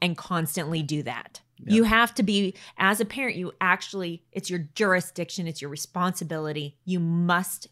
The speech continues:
Speaker 1: figure out what's going on with your kids
Speaker 2: Mm.
Speaker 1: and understand that there are things that kids are allergic to, intolerant to,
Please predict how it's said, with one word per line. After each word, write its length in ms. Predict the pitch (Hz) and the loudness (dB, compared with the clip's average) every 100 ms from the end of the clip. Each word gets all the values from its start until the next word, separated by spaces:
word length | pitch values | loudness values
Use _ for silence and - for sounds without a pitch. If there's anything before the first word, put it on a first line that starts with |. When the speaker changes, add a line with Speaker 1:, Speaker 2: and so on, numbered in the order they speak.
| _ | _
Speaker 1:
figure 260 | 196 170 165 | -6 -4 -4
out 220 | 156 - | -4 -4
what's 180 | 160 156 | -8 -10
going 280 | 165 165 | -10 -8
on 180 | 160 165 | -6 -8
with 120 | 170 | -10
your 120 | 160 151 | -12 -10
kids 420 | 180 165 151 - - | -6 -6 -6 -12 -12
Speaker 2:
Mm. 220 | 117 107 104 | -8 -6 -2
Speaker 1:
and 140 | 185 | 0
understand 560 | 180 202 202 - 240 262 | 2 2 0 -2 -2 -2
that 80 | 202 | 0
there 120 | 202 | 2
are 60 | 190 | 2
things 360 | - 175 190 | -2 -4 -4
that 240 | - 196 - - | -2 -4 -4 -14
kids 280 | - 170 160 - | -4 -4 -2 0
are 140 | 190 | 0
allergic 400 | 208 240 254 240 | 2 0 0 -6
to, 240 | - 135 - | -6 -8 -4
intolerant 580 | 220 214 196 233 247 - | -4 -2 0 0 0 -4
to, 220 | - 127 | -6 -8